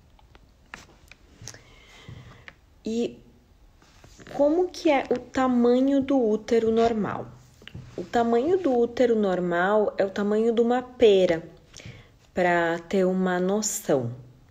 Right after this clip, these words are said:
E quando esse útero cai, o que é que tá acontecendo é que os ligamentos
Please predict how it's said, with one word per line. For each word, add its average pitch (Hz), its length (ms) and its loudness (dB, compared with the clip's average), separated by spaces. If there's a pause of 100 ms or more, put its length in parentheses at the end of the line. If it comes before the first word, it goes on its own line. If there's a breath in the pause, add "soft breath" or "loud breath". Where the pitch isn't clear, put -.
(580 loud breath)
E 220 80 -6
quando 403 680 4 (160)
esse 233 440 2
útero 208 640 0 (160)
cai, 202 560 0 (180)
o 196 120 -4
que - 240 -4
é 311 80 0
que - 140 -18
tá 254 160 -2
acontecendo 208 1000 -2 (320 loud breath)
é 202 100 2
que 214 160 -4
os 220 100 -2
ligamentos 226 1160 2